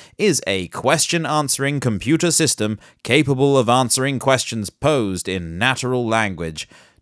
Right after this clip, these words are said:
developed in I B M's Deep Q A project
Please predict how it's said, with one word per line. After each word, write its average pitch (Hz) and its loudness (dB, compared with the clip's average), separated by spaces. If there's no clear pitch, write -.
developed 196 2
in 165 2
I 180 4
B 135 4
M's 120 2
Deep 101 -6
Q 117 0
A 131 2
project 95 -2